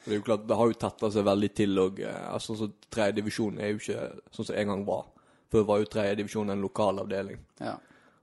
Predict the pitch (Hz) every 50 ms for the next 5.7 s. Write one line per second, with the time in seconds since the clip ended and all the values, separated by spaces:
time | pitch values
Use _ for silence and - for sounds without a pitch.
0 | _ _ 113 104 101 101 101 104 104 98 101 104 101 - - 107 104 98 98 101
1 | - 98 - - - - - - - - - - - - 110 101 92 92 95 101
2 | 101 - - - 104 104 107 - - _ _ _ - - - - - - - -
3 | 110 107 104 - - - - - - - - _ _ _ _ _ _ _ - -
4 | 139 135 131 135 131 113 107 110 117 123 131 123 113 110 104 104 107 107 104 101
5 | 107 107 107 - - - - - - 110 101 85 76 -